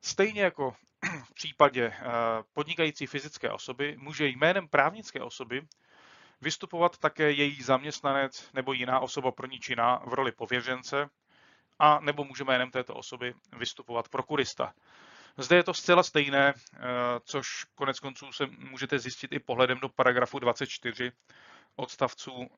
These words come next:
tři až pět, eh, protože tam se používá stejná právní úprava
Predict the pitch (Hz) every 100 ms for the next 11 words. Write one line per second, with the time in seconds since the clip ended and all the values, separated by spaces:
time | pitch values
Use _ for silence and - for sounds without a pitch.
0 | _ - - - 139 - - 127 - 131
1 | _ 127 120 120 - 135 - 120 123 117
2 | _ - 127 - 131 - 135 127 127 123
3 | - 139 131 127 123 120 117 117 - 117
4 | 113